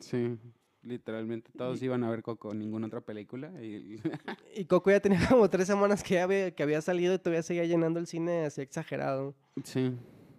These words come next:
Speaker 2: Esas historias que dicen, "No, es que pedo, pues yo no vengo a ver Coco". De hecho, ni la he visto.
Speaker 1: Pues, eh, termina de decir tus películas
Speaker 2: Ah,
Speaker 1: porque ya
Speaker 2: pues, cierto,
Speaker 1: estamos
Speaker 2: nos desviamos un poco, es que
Speaker 1: No, no, no, no importa, pero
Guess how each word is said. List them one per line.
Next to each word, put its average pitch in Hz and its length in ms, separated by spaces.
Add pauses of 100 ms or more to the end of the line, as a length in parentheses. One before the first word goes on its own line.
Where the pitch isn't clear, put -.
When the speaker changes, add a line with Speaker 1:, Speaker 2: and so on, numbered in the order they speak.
(280)
Speaker 2:
Esas 156 220
historias 156 300
que 139 100
dicen, 135 140
"No, 170 120
es 175 100
que 175 100
pedo, 180 320
pues 131 120
yo 139 80
no 147 120
vengo 165 200
a 165 40
ver 160 120
Coco". 160 460
De 147 140
hecho, 165 140
ni 165 120
la 147 120
he 147 60
visto. 143 360 (680)
Speaker 1:
Pues, - 400 (460)
eh, 127 640
termina 135 300
de 151 60
decir 139 380 (160)
tus 143 160
películas 131 320
Speaker 2:
Ah, 156 120
Speaker 1:
porque 165 140
ya 151 60
Speaker 2:
pues, 147 120
cierto, 143 220
Speaker 1:
estamos 143 360
Speaker 2:
nos 135 100
desviamos 135 380
un 147 80
poco, 139 260
es 143 100
que - 80 (180)
Speaker 1:
No, 180 160
no, 220 80
no, 220 120
no 214 80
importa, 196 380 (140)
pero 117 580